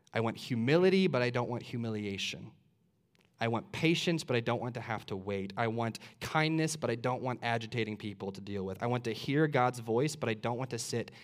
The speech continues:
in silence and listen. I want the life of Jesus, but I don't want the cross of Jesus. Ultimately, we want the kingdom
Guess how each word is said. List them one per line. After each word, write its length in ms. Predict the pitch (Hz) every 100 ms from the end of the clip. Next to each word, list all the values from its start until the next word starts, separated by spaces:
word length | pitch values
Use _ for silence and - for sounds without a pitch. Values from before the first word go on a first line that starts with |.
| -
in 80 | 107
silence 520 | - 107 101 98 98 - -
and 180 | 98
listen. 380 | 95 92 - 92 - _ _ _ _ -
I 80 | 113
want 180 | 117
the 100 | 113
life 460 | 113 113 120 147 165
of 140 | 135
Jesus, 640 | 117 110 104 104 104 - - - _ _ _ _ _ -
but 140 | 127
I 80 | 113
don't 160 | 117
want 140 | 107 107
the 80 | 98
cross 680 | - - 110 98 - - - _ _ _
of 140 | - 98
Jesus. 600 | 92 85 64 - - - _ _ _ _ _ _ _ _ _ _ _ _ _ _ _ -
Ultimately, 520 | 123 127 127 123 120
we 140 | 117
want 400 | 123 113 123 117 113
the 80 |
kingdom 840 | 98 - - 170 147 107 101 156